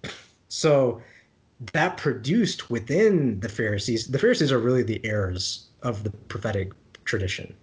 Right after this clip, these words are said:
Uh, we may not always understand that, like, when we're just reading the Bible, but when you look at the Pharisees, they are kind of the people who, who say, "If we can just keep the law and call the people to keeping the law,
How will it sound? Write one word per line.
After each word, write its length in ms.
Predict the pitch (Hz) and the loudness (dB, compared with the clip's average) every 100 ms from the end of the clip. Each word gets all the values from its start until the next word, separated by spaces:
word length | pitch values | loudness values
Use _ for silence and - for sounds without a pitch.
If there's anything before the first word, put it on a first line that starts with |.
| - - - | -20 -20 -12
Uh, 180 | 113 113 | -6 -2
we 120 | 120 170 | 4 6
may 120 | 175 | 6
not 320 | 143 123 - | 4 0 0
always 160 | 120 110 | 0 0
understand 440 | 101 - 117 107 | 0 -2 -2 0
that, 240 | 98 95 | -2 -2
like, 140 | 104 101 | -4 -2
when 100 | 107 | -2
we're 160 | 98 | -2
just 280 | 95 107 101 | -2 -4 -2
reading 180 | 113 104 | -2 0
the 60 | 92 | 0
Bible, 320 | 104 127 147 | 0 2 2
but 220 | 117 104 - - - | 0 -2 -10 -16 -4
when 140 | 127 135 | 2 6
you 120 | 131 | 6
look 180 | 196 - | 6 4
at 100 | - | -2
the 100 | 101 | -2
Pharisees, 880 | 135 139 113 - 101 95 92 - - _ _ - | 2 4 2 0 -4 -2 -4 -8 -16 _ _ -10
they 240 | 104 139 | 0 4
are 160 | 175 156 | 6 4
kind 320 | - 135 131 | 0 0 0
of 100 | 117 | 0
the 80 | 107 | -4
people 520 | 101 135 127 120 110 | -6 -4 -2 0 0
who, 160 | 117 110 - - | 0 -6 -10 -12
who 380 | - 131 123 - - | -2 0 0 -4 -4
say, 460 | - 151 117 104 - - | 2 2 2 0 -6 0
"If 260 | 170 208 190 | 2 2 2
we 100 | 180 | 2
can 200 | 156 131 | 2 2
just 480 | 127 120 - - - | 2 0 -4 -12 -4
keep 300 | 185 180 - | 0 0 2
the 120 | 131 | 0
law 420 | 113 110 92 90 - - | 2 0 -2 -6 -12 -6
and 180 | 123 110 | -4 -2
call 320 | - 160 175 | 2 4 6
the 100 | 156 | 4
people 640 | 151 - 156 131 98 92 - _ _ | 0 -2 -4 -2 -4 -4 -8 _ _
to 80 | - | -8
keeping 440 | - 180 175 165 139 | -2 2 2 2 2
the 100 | 117 | 2
law, 280 | 104 95 | 0 -2